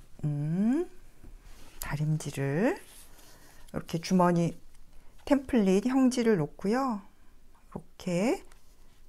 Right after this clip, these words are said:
주머니 모양, 좀 빳빳한 종이 같은 걸로 하시면 돼요. 두꺼운 종이로 놓고 이 시침질한 실을 당겨주면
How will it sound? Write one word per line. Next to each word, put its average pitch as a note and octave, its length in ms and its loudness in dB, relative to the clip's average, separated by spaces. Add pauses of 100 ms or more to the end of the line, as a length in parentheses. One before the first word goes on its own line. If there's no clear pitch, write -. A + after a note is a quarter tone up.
(200)
주머니 E3+ 380 2
모양, D#3 220 2 (100)
좀 F#3 140 -6
빳빳한 C4 540 6
종이 F#3+ 280 4
같은 F#3 340 0
걸로 D#3+ 520 2
하시면 G3 400 -4
돼요. D3+ 400 -6 (1300)
두꺼운 D#3 420 -2
종이로 D#3+ 920 -2 (1200)
놓고 F#3 680 0 (1200)
이 F3 420 0
시침질한 A3+ 1080 4
실을 G#3+ 600 2 (380)
당겨주면 F#3 880 0